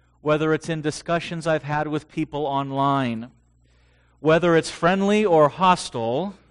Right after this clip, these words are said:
people arguing some political position or making some moral claim, and to bolster their defense,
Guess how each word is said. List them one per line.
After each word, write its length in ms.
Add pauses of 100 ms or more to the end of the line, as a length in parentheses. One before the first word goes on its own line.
(1160)
people 440
arguing 760
some 320
political 520
position 800 (560)
or 180
making 440
some 340
moral 400
claim, 720 (880)
and 200
to 120
bolster 640
their 220
defense, 880